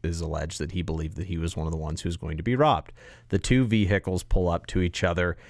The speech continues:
and the Explorer shoots into the other vehicle and drives away. And that's what results in the death of one of the individuals and leads to these charges.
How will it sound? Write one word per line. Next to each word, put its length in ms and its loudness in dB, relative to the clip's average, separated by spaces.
and 500 2
the 520 0
Explorer 540 2
shoots 440 0
into 320 0
the 140 4
other 160 0
vehicle 460 -2
and 100 -4
drives 320 -4
away. 340 -4
And 140 -2
that's 180 -4
what 160 -2
results 480 -4
in 140 -2
the 80 -4
death 360 -6
of 200 -4
one 160 -6
of 60 -6
the 120 -4
individuals 560 0
and 100 -4
leads 260 -6
to 100 -10
these 200 -4
charges. 540 2